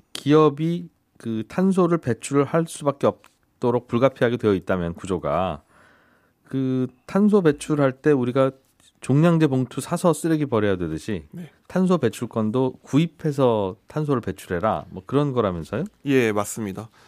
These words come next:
Speaker 2: 뭐, 예를 들면은 이걸 만약에 안 사면,
Speaker 1: 예.
Speaker 2: 뭐, 과태료를 물리는데, 이게 한 백 유로 정도 지금 물린다고 해요. 뭐, 이산화탄소 톤당.
Speaker 1: 톤당.
Speaker 2: 예, 그걸 하지 않으려면 이제 이걸 사서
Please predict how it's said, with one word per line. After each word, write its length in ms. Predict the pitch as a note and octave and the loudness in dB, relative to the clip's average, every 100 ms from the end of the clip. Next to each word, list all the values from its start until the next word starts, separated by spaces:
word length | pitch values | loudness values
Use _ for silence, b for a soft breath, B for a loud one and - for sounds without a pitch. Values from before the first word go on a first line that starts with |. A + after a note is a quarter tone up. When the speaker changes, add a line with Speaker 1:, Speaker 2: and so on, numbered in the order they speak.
| b | b
Speaker 2:
뭐, 180 | A2+ G#2+ | -6 -2
예를 240 | B2 C3 | 2 2
들면은 420 | C3 B2+ A#2+ A#2 G2+ b | 2 0 0 -2 -4 b
이걸 260 | C3 C#3 D3+ | 0 4 4
만약에 280 | A2+ B2 F#2+ | 4 2 2
안 220 | A2 C3 | 2 0
사면, 420 | F3 A#2+ C3+ G#2 A2+ | 0 -2 -2 -2 0
Speaker 1:
예. 140 | G#2+ | 0
Speaker 2:
뭐, 140 | G#2+ G2+ | 0 -2
과태료를 520 | - B2+ F#3 F3 D#3 | -6 -4 -2 2 2
물리는데, 460 | G#2+ G#2 A2 G2+ F#2+ | 0 -2 -2 -2 -4
이게 80 | - | -8
한 100 | - | -8
백 280 | B2+ B2 | -4 0
유로 200 | C#3+ C3+ | 2 0
정도 240 | A#2+ G#2 G2 | -2 -4 -8
지금 260 | - G2+ | -10 -10
물린다고 460 | G2+ G#2+ A#2 G2+ A2+ | -6 -4 -2 -4 -6
해요. 340 | E3 A2 A#2+ F3 | -6 -6 -6 -10
뭐, 80 | - | -12
이산화탄소 460 | B2+ C3 B2 A2 - | -10 -6 -6 -6 -10
톤당. 400 | - G3+ A2+ G2 - _ _ | -6 -4 -4 -6 -12 _ _
Speaker 1:
톤당. 560 | C#3+ C3+ A2+ B2 F#2+ - G#2+ | -4 -2 2 2 0 -6 -8
Speaker 2:
예, 180 | G2 b b - | -10 b b -10
그걸 200 | B2 B2+ | -6 -4
하지 200 | G#3 E3 | 0 0
않으려면 560 | G#2+ A2+ A2 C3+ F3+ | 2 2 0 0 0
이제 120 | G#2 G2+ | 0 -4
이걸 240 | B2+ A2+ A2+ | -4 -4 -4
사서 520 | - G2 G#2 A2 | -4 -2 0 -2